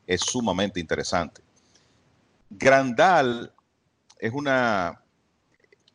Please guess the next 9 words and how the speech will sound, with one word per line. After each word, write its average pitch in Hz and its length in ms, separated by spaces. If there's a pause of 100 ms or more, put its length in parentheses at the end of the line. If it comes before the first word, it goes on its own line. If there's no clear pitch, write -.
(140)
combinación 117 800
muy 123 180
atractiva 117 500
y 95 60
por 95 160
eso 123 180
consiguió 110 380
un 123 40
contrato 104 600